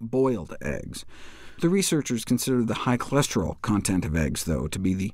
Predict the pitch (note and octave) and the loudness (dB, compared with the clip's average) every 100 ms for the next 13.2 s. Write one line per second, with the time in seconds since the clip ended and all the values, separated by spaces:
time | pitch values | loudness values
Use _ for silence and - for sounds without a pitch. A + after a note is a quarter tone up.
0 | - G2 G2+ E2+ - - A#2 A#2 A2 D#2+ | -4 0 2 0 -6 -2 4 4 4 0
1 | B1 - D2+ - G2+ E2 - F2 A2 G2+ | -2 0 0 2 2 2 0 0 2 2
2 | F2 - A#2+ G#2 F2+ F2+ F2+ F2 D2 E2 | 2 0 0 2 2 2 2 0 0 0
3 | F2 A2 F2 - - - - - - - | 2 4 2 -4 -12 -14 -16 -16 -16 -14
4 | - - - B3+ C#4+ A3 F3+ D#3+ - E3 | -12 -12 -4 0 4 4 2 0 0 0
5 | D#3+ D3 C3+ B2+ - D3+ C#3 C#3+ B2+ - | 2 2 2 0 0 0 2 2 0 0
6 | F3+ - G#3 - D3 C3+ A#2+ A#2 A#2+ A#2+ | -2 0 0 0 0 2 2 2 0 0
7 | - C#3+ D3 - - F#2+ G2 A2 D3+ C3+ | 0 0 2 0 0 -2 -2 0 2 2
8 | F2+ D#2+ F#2+ - - - - - A2 A2 | 2 0 0 -2 -6 -12 -14 -4 0 0
9 | - - - - - A2 G#2+ G2 E2+ D2 | 0 -2 -6 -8 0 2 2 2 0 0
10 | F#2 B2+ - G2 F#2+ - - - F#2+ D#2 | 4 4 4 -2 -4 -6 -8 -2 0 2
11 | A#2+ A#2+ A2+ G2 F#2+ G2+ F#2+ - - G2 | 2 2 0 0 0 -2 -4 -4 0 2
12 | D2 C#2+ - - - G2 G2+ - - - | 2 0 -4 -10 -4 2 2 2 -4 -8
13 | - | -12